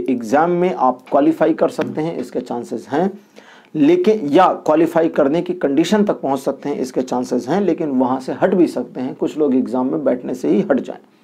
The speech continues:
ये भी possible है जिन्होंने पाइल नंबर two choose किया था। अब अगर आप चीज़ों से बीच से हट जाते हैं तो आपको उसका कोई फ़ायदा नहीं मिलने वाला, इसको समझ लें। लेकिन अगर आप हटने से मना कर देते हैं,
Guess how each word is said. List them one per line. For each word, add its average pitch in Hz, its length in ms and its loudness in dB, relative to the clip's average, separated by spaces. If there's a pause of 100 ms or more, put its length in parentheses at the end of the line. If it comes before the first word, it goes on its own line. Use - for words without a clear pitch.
(180)
ये 202 120 4
भी 160 120 2
possible 127 440 2
है 180 60 2
जिन्होंने 139 300 0
पाइल 135 220 2
नंबर 127 220 0
two 175 120 0
choose 175 260 0
किया - 180 -12
था। - 180 -18 (880)
अब 127 260 2 (920)
अगर 135 260 4
आप 170 460 2
चीज़ों 151 320 4
से 180 160 0
बीच 151 300 2
से 170 120 0
हट 160 220 -2
जाते 131 300 2
हैं - 240 -8
तो - 260 -2
आपको 151 380 2
उसका 151 400 0
कोई 156 260 -2
फ़ायदा 143 380 -4
नहीं 113 220 -8
मिलने 113 300 -6
वाला, 120 200 -2
इसको - 280 -8
समझ 104 340 -10
लें। 113 140 -16
लेकिन 135 300 0
अगर 147 200 4
आप 147 200 2
हटने 131 280 -6
से 131 140 -8
मना 135 240 -2
कर 139 180 -4
देते 143 260 -6
हैं, 131 180 -18